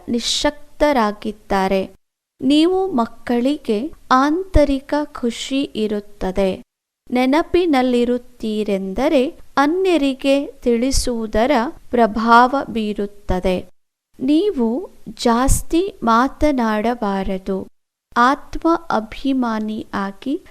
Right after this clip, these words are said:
ಸ್ವಲ್ಪನೇ ತಿಳಿಸಿಕೊಡಿ, ಆಗ ಬಾಣ ನಾಟುತ್ತದೆ. ತಂದೆ ಹೇಳುತ್ತಾರೆ, "ಮಕ್ಕಳೇ, ಕಳೆದು ಹೋಗಿದ್ದು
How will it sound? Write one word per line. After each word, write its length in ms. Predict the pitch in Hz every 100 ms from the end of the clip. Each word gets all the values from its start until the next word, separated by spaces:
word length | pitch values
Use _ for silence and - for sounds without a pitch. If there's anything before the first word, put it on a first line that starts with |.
| -
ಸ್ವಲ್ಪನೇ 960 | - - 277 277 311 - 294 285 320 339
ತಿಳಿಸಿಕೊಡಿ, 1080 | - 226 220 220 - 220 - 185 190 196 - - - -
ಆಗ 340 | 196 202 - 254 - - - - -
ಬಾಣ 400 | 233 233 254 277 311
ನಾಟುತ್ತದೆ. 1080 | 247 202 202 - 202 - - 190 196 185 - - _ _ _ -
ತಂದೆ 440 | 208 214 240 302
ಹೇಳುತ್ತಾರೆ, 960 | 320 254 214 202 196 - 190 185 202 330 - - -
"ಮಕ್ಕಳೇ, 760 | 269 - - 381 320 214 262 - - - -
ಕಳೆದು 580 | 262 269 311 320 339
ಹೋಗಿದ್ದು 920 | 349 - 220 214 - 202 - - 262